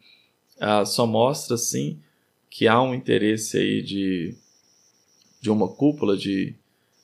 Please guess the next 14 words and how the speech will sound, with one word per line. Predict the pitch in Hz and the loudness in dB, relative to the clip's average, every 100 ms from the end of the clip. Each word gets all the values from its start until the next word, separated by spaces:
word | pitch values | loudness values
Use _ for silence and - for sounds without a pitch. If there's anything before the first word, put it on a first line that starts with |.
| _ | _
de | - 107 | -6 -2
bons | 110 139 170 | 4 4 4
velhinhos, | 139 113 131 185 127 104 | 4 4 4 0 0 0
né, | 151 165 | 0 0
que | - 98 | -2 -4
lutaram | 101 107 113 117 113 | -2 0 2 2 2
muito | 117 117 | 0 -2
pelo | - 110 | -2 0
América, | 107 113 123 - | 0 0 0 0
mas | 127 131 | -2 -2
que | - | -6
não | 127 123 | -6 -2
querem | 123 113 120 | 0 0 0
perder | 123 113 95 107 - | -2 -2 0 -2 -4